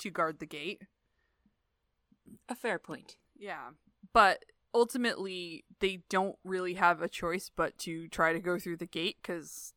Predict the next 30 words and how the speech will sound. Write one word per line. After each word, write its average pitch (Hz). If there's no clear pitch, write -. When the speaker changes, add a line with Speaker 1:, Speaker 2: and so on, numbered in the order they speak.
Speaker 1:
there's 165
nowhere 160
else 156
for 175
them 165
to 175
go. 175
Teal'c 285
gives 254
his 208
word 196
that 170
Ryak 185
won't 196
hurt 220
Earth, 196
and 185
Jack's 185
like, 180
"That's -
not 247
that 226
easy," 202
and 185
Teal'c 233
raises 170
a 175
single 151
eyebrow. 87
Speaker 2:
<laughs> -